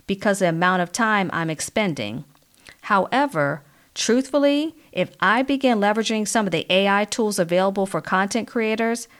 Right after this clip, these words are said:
I could work more efficiently, produce more quality content, and ultimately work smarter and not harder. So there are many ways in which A I can be advantageous and beneficial. However,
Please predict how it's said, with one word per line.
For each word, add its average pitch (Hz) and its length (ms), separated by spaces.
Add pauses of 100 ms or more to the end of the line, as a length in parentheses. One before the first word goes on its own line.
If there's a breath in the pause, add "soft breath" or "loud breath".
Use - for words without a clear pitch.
(200 loud breath)
I 196 100
could 196 160
work 175 240
more 160 140
efficiently, 247 800 (320 loud breath)
produce 185 340
more 170 160
quality 170 420
content, 214 680 (500 loud breath)
and 277 460
ultimately 190 440
work 165 260
smarter 156 640
and 156 120
not 147 240
harder. 147 520 (800 loud breath)
So 233 180
there 294 240
are 269 220
many 233 260
ways 196 300
in 180 40
which 170 240
A 196 200
I 185 100
can 185 160
be 151 180
advantageous 185 840 (140)
and 180 320
beneficial. 143 680 (1160 soft breath)
However, 240 640